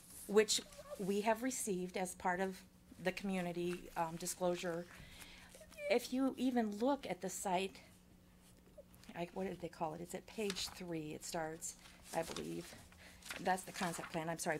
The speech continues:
page seven is where it starts. And I, I don't wanna get bogged down in minutia, but one of the things that's interesting to us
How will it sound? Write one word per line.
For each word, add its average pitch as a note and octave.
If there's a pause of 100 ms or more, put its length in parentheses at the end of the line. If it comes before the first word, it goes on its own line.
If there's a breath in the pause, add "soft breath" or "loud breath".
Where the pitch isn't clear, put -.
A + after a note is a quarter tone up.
page F#3+
seven F3+
is D#3+
where D#3+
it -
starts. -
And E3
I, D#3+
I F3
don't G3
wanna F#3+
get F3+
bogged E3+
down E3+
in E3
minutia, E3 (580 loud breath)
but F#3+ (500 loud breath)
one A3
of A#3
the A3
things G#3+
that's F3+
interesting A#3
to F3+
us -